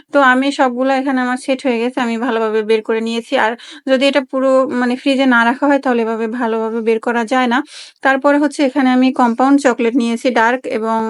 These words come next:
হোয়াইট চকলেটও নিয়েছি। আমি দুই রকমের চকলেট নিয়েছি। এটা শুধু just চকলেটটা মেল্ট করে নিয়েছি, এর মধ্যে আর কোনো কিছুই দেইনি বা কোনো কিছু দেওয়ার দরকার নাই এটা করতে গেলে। তো এখানে আমি, উম, মেল্ট করে নিয়ে তারপর হচ্ছে এই যে,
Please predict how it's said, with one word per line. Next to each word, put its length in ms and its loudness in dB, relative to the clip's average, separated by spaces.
হোয়াইট 260 2
চকলেটও 360 0
নিয়েছি। 380 -2
আমি 160 0
দুই 120 2
রকমের 260 2
চকলেট 320 -2
নিয়েছি। 360 -2
এটা 220 2
শুধু 240 -2
just 380 2
চকলেটটা 480 0
মেল্ট 360 0
করে 200 0
নিয়েছি, 380 -2
এর 120 0
মধ্যে 220 0
আর 140 2
কোনো 240 0
কিছুই 320 -2
দেইনি 320 2
বা 180 4
কোনো 200 2
কিছু 240 0
দেওয়ার 260 2
দরকার 340 2
নাই 260 2
এটা 160 0
করতে 280 -2
গেলে। 200 2
তো 100 4
এখানে 380 4
আমি, 200 4
উম, 440 -2
মেল্ট 300 -2
করে 240 0
নিয়ে 260 2
তারপর 340 -2
হচ্ছে 260 -2
এই 120 0
যে, 180 0